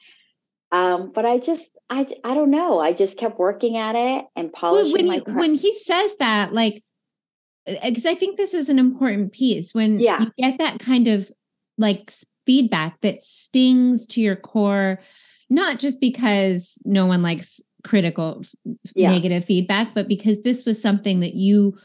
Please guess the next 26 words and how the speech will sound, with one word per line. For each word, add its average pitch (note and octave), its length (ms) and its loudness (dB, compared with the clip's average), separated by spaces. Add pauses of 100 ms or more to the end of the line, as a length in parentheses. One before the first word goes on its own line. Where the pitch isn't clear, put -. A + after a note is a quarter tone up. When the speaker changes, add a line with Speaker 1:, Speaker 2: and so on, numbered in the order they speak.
(120)
Speaker 2:
so F#3+ 420 2
wanted F3 640 0
and F#3 160 2
that - 140 -6
felt F3 260 -4
so F3+ 160 -2
Speaker 1:
Yeah. E3+ 100 0
Speaker 2:
aligned E3 360 0
to B3 100 -2
you. C#4 220 0 (600)
How D4+ 220 0
do C#4+ 420 4
you F3 640 2 (200)
keep C4 340 2
moving G3+ 400 4
forward? E3+ 560 -2
And F3 120 0
how A#3 260 0
do B3+ 100 2
you C4 140 4
convince A#3 500 2
yourself, G#3 420 -2
like, F3+ 220 -4 (240)
"No, G3 180 4
I F#3+ 180 2
am F#3+ 540 0